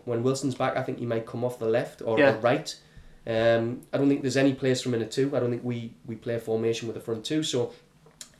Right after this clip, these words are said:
Speaker 1: I think he's gonna be a good signing. If he was signed before the season, how many people would have said flop of the season? I don't know. I hope he's not gonna be,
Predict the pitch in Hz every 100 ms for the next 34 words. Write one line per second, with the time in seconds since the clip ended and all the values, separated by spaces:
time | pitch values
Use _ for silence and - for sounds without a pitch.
0 | - - - 139 147 - 135 131 127 131
1 | - 139 151 151 - 156 175 165 151 143
2 | - 147 147 135 127 127 139 123 117 139
3 | 147 160 139 131 131 135 127 123 117 120
4 | - 139 139 135 147 143 147 175 190 -
5 | - _ _ _ 127 131 123 139 196 -
6 | - - - 151 156 135 147 143 147 156
7 | 170 -